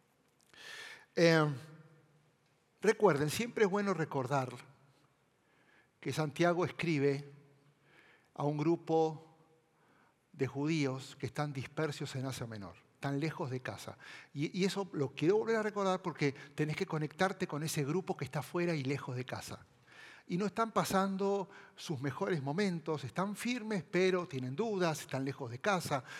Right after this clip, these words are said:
no es cómodo, son inmigrantes. Así que no olvides, cuando vayas escuchando, quién le escribe y cuál es el destinatario. Santiago a un grupo que está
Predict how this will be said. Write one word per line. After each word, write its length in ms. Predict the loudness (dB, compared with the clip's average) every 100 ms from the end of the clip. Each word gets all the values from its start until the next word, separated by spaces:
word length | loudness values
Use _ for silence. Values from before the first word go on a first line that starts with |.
| -8
no 140 | -4 -2
es 100 | 0
cómodo, 480 | 2 2 2 -2
son 200 | -2 -4
inmigrantes. 800 | -4 -2 2 4 4 2 0 0 -2 -10 -10
Así 220 | -6 -4 4
que 180 | 6
no 220 | 6 4 4
olvides, 520 | 4 4 6 6 4
cuando 340 | 0 2 6
vayas 320 | 4 4 2
escuchando, 720 | -2 -4 -2 2 2 2 0 -2 -14 -18 _ _ -2
quién 380 | 6 6 8
le 40 | 6
escribe 840 | 6 2 4 6 6 6 -2 -16 -2
y 100 | 0
cuál 260 | 4 4
es 140 | 4 6
el 120 | 6
destinatario. 960 | 4 0 -4 -2 0 0 -2 -4 -6 -6
Santiago 600 | -4 -2 0 0 2 2
a 40 |
un 120 | 2
grupo 280 | 0 0 -2
que 100 | -4
está 280 | 0 0